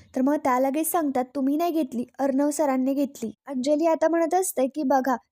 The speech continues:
त्याला जास्त काळजी आहे माझी, तुम्ही थोडा वेळ रूममध्ये बसा, मी आलेच."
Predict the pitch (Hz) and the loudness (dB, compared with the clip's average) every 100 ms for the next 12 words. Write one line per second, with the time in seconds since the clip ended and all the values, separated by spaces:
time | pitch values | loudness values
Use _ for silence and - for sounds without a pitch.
0 | _ 262 277 285 302 285 - 330 294 240 | _ 2 2 2 0 0 0 0 0 0
1 | 254 269 254 226 226 - _ _ 285 277 | 0 0 0 -2 -8 -12 _ _ -2 -2
2 | 311 311 302 311 269 285 269 277 302 302 | 2 2 4 4 4 2 2 2 2 2
3 | 311 254 254 294 285 254 226 - | 2 -2 0 0 0 0 -2 -6